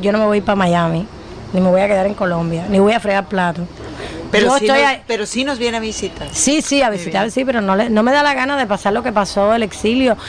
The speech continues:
Speaker 1: y los escritores cubanos no tenemos país, y no tenemos país de autores. Yo, yo vendo más libros aquí en Colombia que lo, lo que podría vender en mi país. Es muy difícil, yo no quiero pasar por eso, no, no, no,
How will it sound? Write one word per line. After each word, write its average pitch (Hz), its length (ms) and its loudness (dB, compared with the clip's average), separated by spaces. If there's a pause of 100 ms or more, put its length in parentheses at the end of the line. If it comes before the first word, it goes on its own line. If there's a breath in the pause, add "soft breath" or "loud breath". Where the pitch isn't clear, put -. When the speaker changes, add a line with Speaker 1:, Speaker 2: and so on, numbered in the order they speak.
(260 loud breath)
Speaker 1:
y 226 160 6
los 214 140 4
escritores 208 420 0
cubanos 233 380 2
no 247 100 2
tenemos 214 320 0
país, 226 560 0
y 202 180 2
no 196 160 0
tenemos 233 480 2 (240 loud breath)
país 226 440 0
de 214 260 2
autores. 214 480 0
Yo, 226 140 -2
yo 220 160 2
vendo 247 180 2
más 240 140 2
libros 240 260 2
aquí 214 160 0
en 220 80 -4
Colombia 233 440 0
que 196 180 -4
lo, 185 240 -4 (120)
lo 190 140 -2
que 196 80 -2
podría 190 400 2
vender 208 220 0
en 233 100 0
mi 214 80 0
país. 202 400 0 (560 loud breath)
Es 240 100 4
muy 262 260 4
difícil, 233 480 -4
yo 220 120 2
no 247 140 0
quiero 240 200 2
pasar 196 280 0
por 196 180 -2
eso, 185 260 0
no, 196 220 0
no, 226 240 2
no, 247 500 2